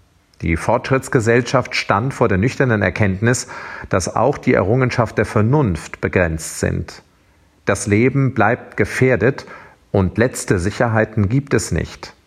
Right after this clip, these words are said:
Viele hatten Angst, nicht wenige haben es noch. Die wirtschaftlichen und sozialen Auswirkungen sind noch nicht zu ermessen, aber es steht zu vermuten, dass die Rezession Folgen zeigen wird, die manche empfindlich treffen werden.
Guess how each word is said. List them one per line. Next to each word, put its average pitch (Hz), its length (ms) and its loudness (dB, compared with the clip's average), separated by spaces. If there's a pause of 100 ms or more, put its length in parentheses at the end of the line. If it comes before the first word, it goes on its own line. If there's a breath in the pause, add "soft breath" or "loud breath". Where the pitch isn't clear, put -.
(580)
Viele 139 400 2
hatten 113 260 0
Angst, 107 600 -2 (120)
nicht 104 300 0
wenige 107 720 2 (100)
haben 101 320 0
es - 180 -2
noch. 120 360 0 (1040 loud breath)
Die 110 100 4
wirtschaftlichen 147 680 2
und 113 140 2
sozialen 117 560 0
Auswirkungen 113 800 2
sind 101 240 0
noch 95 180 0
nicht 123 280 0
zu - 100 -2
ermessen, 113 600 0
aber 117 480 2 (340 loud breath)
es 107 140 0
steht 143 260 2
zu 156 80 0
vermuten, 110 680 2
dass 107 200 0
die 101 160 2
Rezession 107 840 2
Folgen 135 420 0
zeigen 85 480 0
wird, 98 300 0
die 95 100 4
manche 117 640 0
empfindlich 123 720 0
treffen 98 420 0
werden. 82 440 0